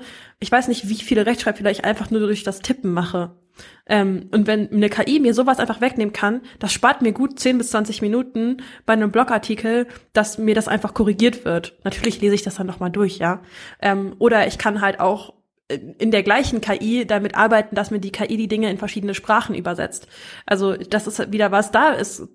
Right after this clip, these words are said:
durchaus ein, ein Potenzial da, dass sowas, äh, wegfallen kann, ähm, dass irgendwann der Beruf Übersetzer, zumindest so wie er jetzt zum Beispiel im Content-Marketing bisher gebräuchlich war,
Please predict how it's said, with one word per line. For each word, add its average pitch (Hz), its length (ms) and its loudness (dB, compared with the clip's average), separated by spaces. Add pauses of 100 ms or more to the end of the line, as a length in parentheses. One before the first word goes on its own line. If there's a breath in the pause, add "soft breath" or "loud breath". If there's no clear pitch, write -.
(100)
durchaus 247 460 2
ein, 202 340 -2
ein 196 100 -4
Potenzial 202 500 0
da, 202 220 4
dass 196 200 -4
sowas, 202 460 -2 (320 loud breath)
äh, 196 140 4
wegfallen 196 460 0
kann, 185 440 -4
ähm, 185 460 -4
dass 196 200 -2
irgendwann 208 320 2
der 185 100 -2
Beruf 202 460 0 (260)
Übersetzer, 214 920 0 (240)
zumindest 226 420 4
so 208 220 0
wie 208 100 2
er 202 180 4
jetzt 190 260 -2
zum 202 100 -2
Beispiel 190 200 -2
im 196 60 -4
Content-Marketing 196 640 -2
bisher 214 300 2
gebräuchlich 185 540 -2
war, 202 260 2